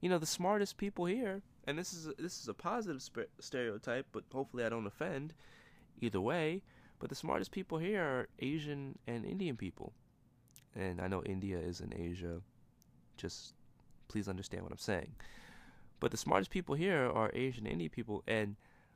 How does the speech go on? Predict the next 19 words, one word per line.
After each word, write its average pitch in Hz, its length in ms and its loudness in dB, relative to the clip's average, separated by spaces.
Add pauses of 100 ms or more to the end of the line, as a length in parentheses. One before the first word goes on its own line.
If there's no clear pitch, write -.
(100)
one - 120 -2
of 156 40 2
my 147 80 4
Indian 147 260 0
friends 160 380 0
told 117 240 2
me 107 120 2
that 92 280 0 (840)
a 107 40 0
lot 143 180 2
of 165 80 -4
the 151 100 2
American 131 500 0
students 123 520 -6
in 98 80 -2
this 95 160 -4
country 135 360 -2
are 90 100 0
very 107 600 -2